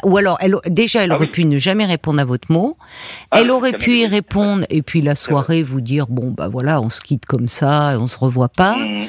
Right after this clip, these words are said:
Speaker 1: Elle
Speaker 2: Ouais,
Speaker 1: vous
Speaker 2: ouais.
Speaker 1: embrasse. Le
Speaker 2: Ouais.
Speaker 1: lendemain, elle vous fait, vous rencontrez son fils. Donc, en fait, vous avez
Speaker 2: Mhm.
Speaker 1: toutes les raisons de vous réjouir, Christophe. Franchement.
Speaker 2: Oui. Oui, et de l'autre côté, euh, oui, mais avant de rencontrer, donc, euh, enfin, avant de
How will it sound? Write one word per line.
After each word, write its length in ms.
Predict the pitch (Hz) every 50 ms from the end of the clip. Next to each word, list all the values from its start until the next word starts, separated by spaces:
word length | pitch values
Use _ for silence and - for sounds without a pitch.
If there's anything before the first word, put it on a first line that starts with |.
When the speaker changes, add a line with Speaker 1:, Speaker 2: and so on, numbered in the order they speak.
| - - - _ -
Speaker 1:
Elle 160 | 180 160 147 139
Speaker 2:
Ouais, 60 | 139
Speaker 1:
vous 80 | 151 156
Speaker 2:
ouais. 60 | 165
Speaker 1:
embrasse. 680 | 175 185 190 214 226 262 269 285 285 269 - - - - - - - - - -
Le 160 | 190 202 233
Speaker 2:
Ouais. 60 | 247
Speaker 1:
lendemain, 680 | 254 254 240 240 233 233 233 226 226 226 220 214 214 190 - - - - - - _ -
elle 140 | - 208 208
vous 160 | 175 185 196
fait, 360 | 170 - - 190 175 165 151 -
vous 180 | 175 156 180 185
rencontrez 520 | 180 180 147 147 156 151 - - 160 156
son 200 | - - 170 175
fils. 540 | - - - 254 277 302 302 - - - - - - - - - -
Donc, 220 | - 151 156 143 180
en 60 | 180
fait, 220 | - - 277 196 185
vous 140 | 165 139 165
avez 120 | 151 143 147
Speaker 2:
Mhm. 40 | - - _
Speaker 1:
toutes 200 | - 302 311 -
les 100 | 220 208
raisons 360 | 185 165 165 165 165 233 254
de 80 | 254 214
vous 120 | 160 156
réjouir, 520 | 143 139 170 196 214 254 277 302 294 240 -
Christophe. 640 | - - 156 - - - 160 147 - - - - - _ _ _ _ _ _ _ -
Franchement. 580 | - - - 233 262 - - - 233 220 214 - - _ _ _ _ _ _ _ _ _ - - - - _ _ _ _ _ _ _ _ _ _ _ _
Speaker 2:
Oui. 300 | 80 82 98 135 214 294 - _ _ _ _ _ _ _ _ - - _ _ _ _ -
Oui, 120 | 101 135
et 260 | 175 165 80 101 101
de 60 | 101
l'autre 160 | 110 117 - -
côté, 360 | 123 117 - - 175 214 240 202
euh, 400 | 151 127 113 110 107 104 101 -
oui, 140 | - 127 160
mais 80 | 143 123
avant 220 | 107 104 139 143
de 80 | - 135
rencontrer, 500 | 123 131 135 - 120 - - - 120 110
donc, 300 | 107 98 98 101 - -
euh, 80 | 92
enfin, 240 | 80 - 101 90 90
avant 280 | 90 - - 110 120 123
de 120 | 120 110